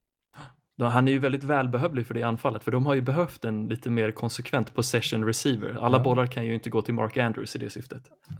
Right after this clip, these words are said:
Speaker 2: Nej, precis. Bra. Eh, Cleveland, eh, tar emot Detroit,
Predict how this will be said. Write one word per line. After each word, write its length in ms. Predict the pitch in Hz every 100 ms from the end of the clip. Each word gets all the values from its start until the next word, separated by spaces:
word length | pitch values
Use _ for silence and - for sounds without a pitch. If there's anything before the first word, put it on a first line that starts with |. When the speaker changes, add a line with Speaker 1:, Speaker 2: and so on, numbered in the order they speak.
| -
Speaker 2:
Nej, 360 | 85 85 - -
precis. 460 | 147 - 113 -
Bra. 180 | 139 135 - _ _ _ - - - -
Eh, 340 | 139 143 147 147 104 -
Cleveland, 580 | - 160 151 139 131 123
eh, 200 | 123 117 107 - _
tar 160 | - 127
emot 240 | 123 120
Detroit, 420 | 120 - 123 113